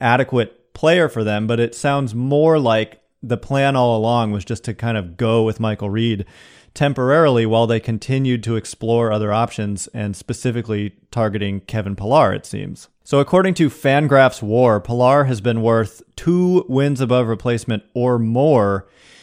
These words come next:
each of the last four seasons, three point seven war in twenty fifteen and then two point four in twenty sixteen, followed by two win seasons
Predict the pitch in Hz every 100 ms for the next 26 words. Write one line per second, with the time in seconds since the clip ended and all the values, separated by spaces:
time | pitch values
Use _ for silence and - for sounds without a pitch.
0 | _ _ 156 170 - 127 123 120 117 110
1 | - 131 127 117 - 123 104 95 - -
2 | 131 139 143 127 - 127 123 120 117 120
3 | 110 117 117 113 - _ 123 113 107 120
4 | 110 104 165 160 160 147 131 110 110 107
5 | - 127 127 113 98 123 117 120 107 98
6 | 104 95 - 131 - 120 117 104 107 107
7 | 101 101 - - 131 123 113 107 104 117
8 | 110 107 101 95